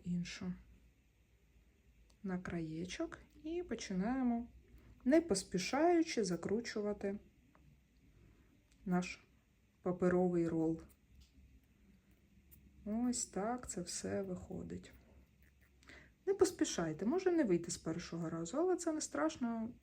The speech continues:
у вас є безкінечна кількість варіантів. Пальчиками придавили, щоб зробити пласким.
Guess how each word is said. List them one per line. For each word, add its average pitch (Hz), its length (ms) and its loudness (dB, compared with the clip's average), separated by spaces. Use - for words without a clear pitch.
у 185 80 -6
вас 220 300 -2
є 196 200 0
безкінечна 214 800 -4
кількість 208 580 -8
варіантів. 196 640 -6
Пальчиками 185 600 -2
придавили, 185 640 -2
щоб 180 240 -6
зробити 180 460 -4
пласким. 202 720 -4